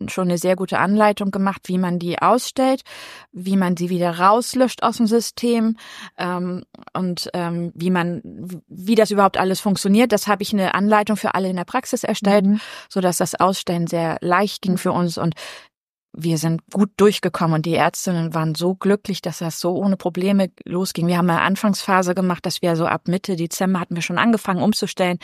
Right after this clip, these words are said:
Speaker 1: dass wir eine Probephase haben, dass wir nicht am ersten ersten dann davor stehen. Und das ist, das ist neu geworden, ne? Das,
Speaker 2: Mhm.
Speaker 1: dieser
Speaker 2: Mhm.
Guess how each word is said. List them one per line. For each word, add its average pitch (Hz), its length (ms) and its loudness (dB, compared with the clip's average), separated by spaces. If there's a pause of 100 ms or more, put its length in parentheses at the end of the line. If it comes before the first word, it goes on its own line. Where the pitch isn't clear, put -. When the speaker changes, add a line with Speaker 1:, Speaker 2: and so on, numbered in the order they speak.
(240)
Speaker 1:
dass 165 140 -4
wir 185 60 0
eine 175 120 0
Probephase 190 640 0
haben, 170 140 -2
dass 170 140 -2
wir 175 80 0
nicht 175 140 -4
am 170 80 -4
ersten 165 320 -6
ersten 170 360 -4
dann 160 160 -6
davor 160 320 -4
stehen. 170 260 -10 (800)
Und 208 160 2
das 208 140 4
ist, - 240 -2
das 240 160 2
ist 208 160 -2
neu 160 240 4
geworden, 135 520 0
ne? 202 200 2
Das, 175 160 0
Speaker 2:
Mhm. 180 120 0
Speaker 1:
dieser 180 200 0
Speaker 2:
Mhm. - 80 4